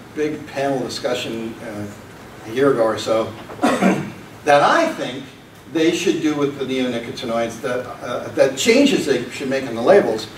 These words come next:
and the use of those products that I think are bad. And I think if they made those changes, we'd solve a lot of our problems and the issues that we're talking about right at the moment. But to, to, to take them all away and not allow them to be used as the newest, safest,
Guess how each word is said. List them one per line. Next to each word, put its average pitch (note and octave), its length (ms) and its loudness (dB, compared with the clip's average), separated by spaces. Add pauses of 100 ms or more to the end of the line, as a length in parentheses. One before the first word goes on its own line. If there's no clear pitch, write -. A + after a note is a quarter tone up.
(240)
and C3 100 -4
the C3 60 2
use A3+ 220 4
of - 60 2
those C3 180 2
products A#2 400 -2
that - 80 -2
I - 160 6
think - 220 -4
are G#2+ 60 -4
bad. - 380 0 (680)
And B2+ 140 -2
I F#3 180 6
think C3+ 260 -4
if - 100 -8
they D#3 140 2
made F3 200 0
those C#3+ 260 0
changes, D#3 400 -2
we'd C#3 180 -4
solve - 300 2
a - 40 -4
lot C3+ 160 4
of - 100 -2
our D3 120 -4
problems D#3+ 440 4
and A2+ 100 -4
the C#3 80 0
issues F#3+ 300 -2
that - 100 -8
we're A2 120 -10
talking - 280 -2
about G#2 220 -4
right A2+ 140 2
at G#2+ 100 -8
the G#2 60 -12
moment. - 360 2 (760)
But D#3 220 4
to, D3 340 -2
to, D3 300 0
to C#3+ 160 -4
take - 260 2
them C#3+ 380 0
all B3+ 500 6
away G#3 460 2 (1080)
and C3 220 -2
not D#3 240 2
allow D#3+ 380 6
them D#3 180 2
to C3 80 0
be B2 80 -4
used F3 400 4
as - 220 -4
the A#2 140 -4
newest, G#3+ 840 2
safest, - 880 -2